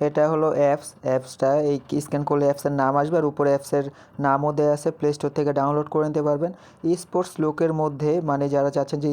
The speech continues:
স্পোর্টসের মধ্যে, অনেকেরই পছন্দ স্পোর্টস, একটু স্পোর্টসের মধ্যে রাগের ডিজাইন থাকবে। তো এটার ভিতরে একটা ইউজার মেনু দেওয়া আছে, কিভাবে কানেক্ট করবেন বিস্তারিত সব কিছু দেয়া আছে। তারপরে এটার ভিতরে আরও এক্সট্রা একটা পেপার দেয়া আছে,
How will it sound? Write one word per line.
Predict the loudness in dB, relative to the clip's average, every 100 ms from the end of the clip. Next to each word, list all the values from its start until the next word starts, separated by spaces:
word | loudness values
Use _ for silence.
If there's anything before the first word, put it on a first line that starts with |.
| -4
স্পোর্টসের | -2 -2 0 -2 0
মধ্যে, | 0 0
অনেকেরই | 0 0 0 2 0
পছন্দ | 0 0 0 0 -2
স্পোর্টস, | 0 0 0 -20 -20 -6 -6
একটু | 0 -2 0
স্পোর্টসের | -2 0 -2 0
মধ্যে | 0 0 2
রাগের | 2 2 -2
ডিজাইন | 0 0 -2 0
থাকবে। | -2 -2 -4 -4 -14 -20 _
তো | 0
এটার | 2 0
ভিতরে | 0 0 0
একটা | 0 2
ইউজার | 2 0 0 0
মেনু | -2 0
দেওয়া | 0 2 0
আছে, | -2 -4 -2
কিভাবে | -2 0 -2 -2
কানেক্ট | -2 0 -2 -2
করবেন | 0 -2 -4 -8 -6
বিস্তারিত | -6 -2 0 0 0 -2 -4 -20 -20 -2
সব | -2 0 -6
কিছু | -2 -2
দেয়া | 2 2 0
আছে। | -2 -6 -8 -18 -20 _ -2
তারপরে | 0 0 0 0 0
এটার | 0 0
ভিতরে | -2 0 2 2
আরও | 2 0
এক্সট্রা | -2 -2 -2 -2
একটা | 0 0 0 -4 -20 -4
পেপার | -2 0 0 2
দেয়া | 2 2
আছে, | 0